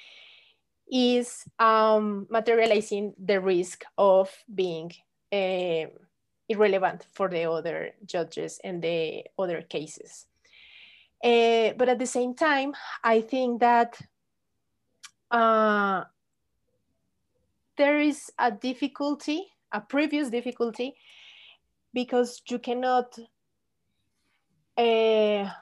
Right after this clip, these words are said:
oblige, uh, judges and their, um, staffers and their clerks to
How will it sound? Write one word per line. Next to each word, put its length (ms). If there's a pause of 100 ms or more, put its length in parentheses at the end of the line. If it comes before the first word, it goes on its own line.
(200)
oblige, 760 (340)
uh, 200
judges 800
and 420
their, 540 (140)
um, 600 (120)
staffers 800
and 160
their 140
clerks 640 (640)
to 500